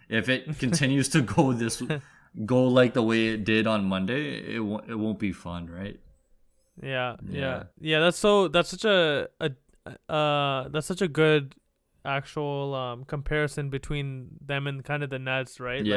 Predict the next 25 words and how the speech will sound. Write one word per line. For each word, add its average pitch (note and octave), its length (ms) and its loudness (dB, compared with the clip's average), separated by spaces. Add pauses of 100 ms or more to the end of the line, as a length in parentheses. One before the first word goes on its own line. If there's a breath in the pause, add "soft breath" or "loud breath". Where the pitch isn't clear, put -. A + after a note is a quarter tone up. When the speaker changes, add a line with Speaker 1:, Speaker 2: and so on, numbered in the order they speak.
Speaker 2:
Like, F#2 140 -8 (460 soft breath)
somebody F3 380 4
we F3 180 8
expect E3+ 500 2
to E3 100 0
kinda D3+ 340 0
just C#3+ 200 -2
go D3 160 4
out C#3+ 140 2
there D3+ 140 2
and C#3 140 -2
dominate, C#3 640 -2
but B2+ 320 -2 (420 soft breath)
doesn't D#3 300 0
really D3+ 220 2
happen D3+ 360 2
sometimes, C#3+ 600 -2
and C3+ 80 -4
then C#3 140 -4
you're C#3+ 160 0
left C3+ 400 -4
wondering C3+ 460 -4
why, C3 320 -4
right? A#2 320 -6
Speaker 1:
Mm-hmm. G#2+ 400 -4